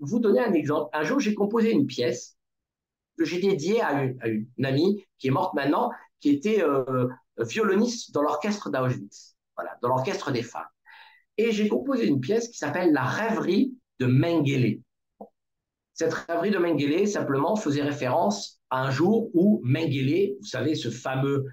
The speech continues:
médecin, ce, cet abject homme qui se prétendait dandy, prétendait mélomane, et qui torturait, assassinait les femmes, les enfants avec sa blouse blanche. Bon, un jour, cet homme-là, il vient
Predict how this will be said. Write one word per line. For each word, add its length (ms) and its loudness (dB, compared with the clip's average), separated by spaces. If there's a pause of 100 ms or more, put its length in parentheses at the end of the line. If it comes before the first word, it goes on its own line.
(220)
médecin, 720 0 (380)
ce, 240 -10
cet 220 -10 (200)
abject 920 -2 (320)
homme 420 2 (200)
qui 100 -14
se 160 -4
prétendait 920 0 (100)
dandy, 540 -2
prétendait 680 0
mélomane, 640 0 (320)
et 120 -2
qui 200 -18
torturait, 580 0
assassinait 600 -2
les 120 2
femmes, 400 0
les 180 4
enfants 500 0 (200)
avec 180 -4
sa 220 -4
blouse 260 -4
blanche. 380 -6
Bon, 160 -2
un 100 -2
jour, 160 -2
cet 180 -4
homme-là, 280 2
il 120 2
vient 320 -2